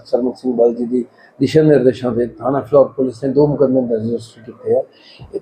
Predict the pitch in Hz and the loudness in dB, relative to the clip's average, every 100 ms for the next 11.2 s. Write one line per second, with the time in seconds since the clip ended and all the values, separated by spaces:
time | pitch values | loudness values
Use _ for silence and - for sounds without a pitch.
0 | - 156 165 156 156 156 156 151 156 156 | 0 4 4 4 4 2 2 2 4 2
1 | 147 139 143 139 139 - 143 139 131 139 | 0 0 0 0 -2 -4 0 2 4 2
2 | 131 127 139 127 127 - 147 151 - - | 4 4 2 4 2 4 6 6 2 -12
3 | _ _ 147 143 135 139 - 143 139 143 | _ _ 0 0 2 0 4 4 4 -2
4 | - 147 127 123 139 127 120 135 127 120 | -2 -2 -2 0 4 4 2 -6 -4 -2
5 | 120 131 131 127 151 151 127 127 127 131 | -2 0 2 4 4 2 0 -2 0 0
6 | 139 160 156 - 127 120 113 _ _ _ | 4 2 2 -2 0 0 -4 _ _ _
7 | _ _ 147 139 - 143 160 160 131 143 | _ _ 4 4 4 0 4 2 6 6
8 | 139 131 135 127 147 151 151 139 127 131 | 6 6 4 4 0 0 -2 0 0 -2
9 | 127 131 127 131 123 127 120 127 123 - | -6 -6 0 0 2 0 -2 -6 -12 -8
10 | 110 107 127 139 143 160 156 156 131 - | -10 -2 2 4 4 4 4 4 4 0
11 | 147 147 | 0 -2